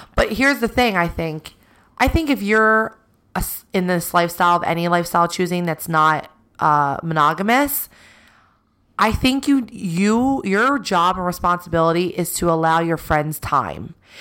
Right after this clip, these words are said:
Yeah, they might agree right away, but you have to ease them into it because once they physically see it in person, I think to them they have to overcome their own,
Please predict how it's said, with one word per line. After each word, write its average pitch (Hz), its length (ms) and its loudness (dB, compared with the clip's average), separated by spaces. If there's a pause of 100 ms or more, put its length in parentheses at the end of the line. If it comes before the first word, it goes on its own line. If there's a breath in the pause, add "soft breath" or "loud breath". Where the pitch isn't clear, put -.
(200 loud breath)
Yeah, 285 220 2
they 269 100 0
might 226 160 0
agree 185 260 0
right 185 160 2
away, 170 460 0 (160)
but - 80 -8
you 202 60 0
have - 80 0
to - 140 -2
ease 208 180 2
them 170 120 -2
into 165 260 -2
it 143 80 -2
because 160 280 -2
once 233 240 0
they 302 140 2
physically 208 580 0
see 185 380 0
it 185 80 0
in 175 120 0
person, 202 680 2 (460 loud breath)
I 202 120 2
think 226 340 -2
to - 140 0
them 190 340 0
they 190 100 2
have 175 240 -2
to - 80 0
overcome 175 680 0
their 170 340 0
own, 170 380 2